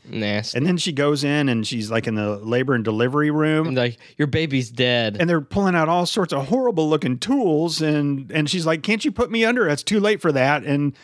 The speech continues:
Speaker 1: And they're like, "Here's your baby."
Speaker 2: Yeah.
Speaker 1: Wrapped in, like, blood-soaked cloth.
Speaker 2: And it had a fucked-up looking face.
Speaker 1: And then she wakes up by slowly opening her eyes.
Speaker 2: I know.
Speaker 1: Yeah, she did, and she wasn't sweating bullets.
Speaker 2: No.
Speaker 1: Nothing.
Speaker 2: Didn't shoot up. <laughs> What?
Speaker 1: Every time I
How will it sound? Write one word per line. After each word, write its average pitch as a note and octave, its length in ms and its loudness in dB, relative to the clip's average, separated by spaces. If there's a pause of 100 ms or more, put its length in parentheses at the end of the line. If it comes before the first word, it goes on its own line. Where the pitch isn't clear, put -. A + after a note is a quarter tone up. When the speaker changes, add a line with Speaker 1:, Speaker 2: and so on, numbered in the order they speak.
(240)
Speaker 1:
And C#3 180 -6
they're C#3+ 100 2
like, C3+ 160 2
"Here's F3 240 2
your G#3 100 0
baby." A#3+ 540 2
Speaker 2:
Yeah. A2+ 320 2
Speaker 1:
Wrapped C#3 380 0
in, D3 120 2
like, B2+ 300 0
blood-soaked C3 760 -2
cloth. A2+ 480 0
Speaker 2:
And A2 120 -4
it - 20 -4
had A#2+ 140 0
a G#2 260 -4
fucked-up A#2 480 -4
looking G#2+ 260 -2
face. G#2 320 -2
Speaker 1:
And C#3+ 160 2
then D3+ 120 2
she D#3+ 160 0
wakes D3+ 280 0
up D3+ 140 0
by B2+ 160 2
slowly B2+ 500 0
opening A2+ 360 -2
her A2 200 -6
eyes. F#2 200 -6
Speaker 2:
I C#3+ 100 4
know. A#2+ 480 0 (140)
Speaker 1:
Yeah, A#2 220 0
she D3+ 180 0
did, E3 200 2
and D3+ 100 0
she D#3 140 0
wasn't D3+ 340 0
sweating E3 560 0
bullets. D#3+ 380 0
Speaker 2:
No. B2+ 360 2 (220)
Speaker 1:
Nothing. A#2+ 540 -2
Speaker 2:
Didn't A#2+ 220 0
shoot C#3+ 320 0
up. C3+ 320 0 (340)
<laughs> A#2 140 -14
What? A#2+ 240 -2 (520)
Speaker 1:
Every G3 280 0
time E3 360 0
I C#3+ 220 2